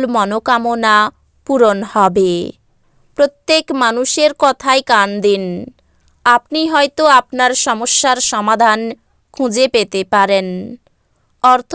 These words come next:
সম্পর্কিত সমস্যা সম্পর্কে আপনার স্ত্রীর সাথে আপনার বিতর্ক হওয়ার সম্ভাবনা রয়েছে। তিনি আপনাকে আপনার অপ্রয়োজনীয় ব্যয় এবং নিয়মিত জীবনযাপন সম্পর্কে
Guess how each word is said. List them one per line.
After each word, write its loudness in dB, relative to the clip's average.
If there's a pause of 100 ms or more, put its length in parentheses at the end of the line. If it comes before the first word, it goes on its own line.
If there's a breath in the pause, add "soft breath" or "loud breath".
সম্পর্কিত -4 (160)
সমস্যা -2
সম্পর্কে 0 (300)
আপনার -2 (180)
স্ত্রীর -4
সাথে -2
আপনার 0 (580)
বিতর্ক -2 (140)
হওয়ার 4
সম্ভাবনা -2
রয়েছে। -2 (920)
তিনি -4
আপনাকে 0
আপনার 0 (560)
অপ্রয়োজনীয় 0 (100)
ব্যয় 2 (160)
এবং 0
নিয়মিত -4 (120)
জীবনযাপন -2
সম্পর্কে 0